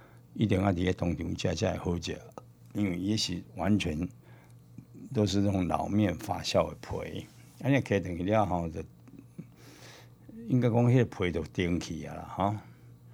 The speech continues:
那么另外一种哦，讲这个没有折的是伫这个桃园食过，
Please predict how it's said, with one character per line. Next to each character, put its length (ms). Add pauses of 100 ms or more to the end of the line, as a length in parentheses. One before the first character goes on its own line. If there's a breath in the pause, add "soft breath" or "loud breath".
(800 loud breath)
那 120
么 460
另 180
外 80
一 40
种 320
哦， 400
讲 220
这 240
个 80
没 360
有 160
折 340
的 120
是 180
伫 280
这 160
个 80
桃 300
园 240
食 100 (140)
过， 120